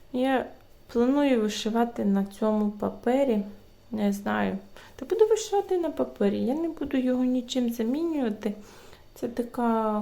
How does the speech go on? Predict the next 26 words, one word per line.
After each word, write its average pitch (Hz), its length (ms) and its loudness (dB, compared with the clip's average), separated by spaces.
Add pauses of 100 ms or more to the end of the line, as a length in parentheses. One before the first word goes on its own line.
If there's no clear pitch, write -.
картинка 226 640 2
буде 202 260 0
в 202 60 2
рамці 208 360 2
стояти. - 600 -4
Я 214 80 0
не 208 160 0
думаю, 262 360 -2
що - 160 -10
тому 220 300 -4
паперу 240 480 -2
щось 202 440 0
буде 165 280 -6 (480)
в - 60 -2
рамці, 165 500 0 (220)
якщо - 220 -8
воно 175 160 -6
буде 165 320 -10
стояти. - 580 -10 (1200)
Не 202 80 0
буду 302 260 -4
я 294 140 2
заміняти 196 680 0
нічого. 165 480 -10 (1160)
І 220 60 -6
так, 175 280 0